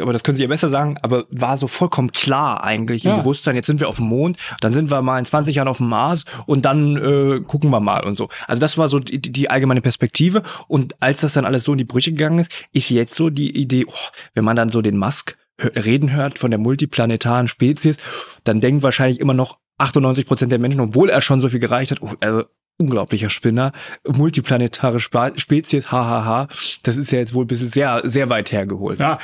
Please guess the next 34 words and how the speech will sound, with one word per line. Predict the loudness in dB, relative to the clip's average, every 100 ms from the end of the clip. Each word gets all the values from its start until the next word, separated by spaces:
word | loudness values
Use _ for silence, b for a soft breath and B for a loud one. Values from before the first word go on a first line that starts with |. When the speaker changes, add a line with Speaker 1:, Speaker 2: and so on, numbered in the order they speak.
| B
Speaker 2:
kann | -2
man | 0
auch | 0
verstehen. | -2 -4 0 0 0 -4 B B
Äh, | -4 -2 -4 -6
hätte | -4 -4 -4 -4 -4 -2
jeder | 0 0 -2
von | -2 -4
uns, | -4 -4
wahrscheinlich | -4 -2 -2 -2 -2
Sie | -2
und | -2
ich, | -4 -2
auch | -2
vor | -2 -2
dreißig | -2 -2 -2 -2
Jahren | -2
gedacht, | -2 -2 -4 -6 -14 B B B
wenn | -2
man, | 0 -2
äh, | -4 -4 -6 -6
das | -8 -2
war | -2 -2
ja |
so, | -2 -2 -2
der | -2
Musk, | -2 -4 -2
nachdem | -2 0 -2 0
der | -2 -4 B B B
seine | -2 -2 0
Firma | 0 0
verkauft | 0 -2 -2 -2 -2 -4
hat, | -4 -2 -4 -4
ähm, | -4 -4 -6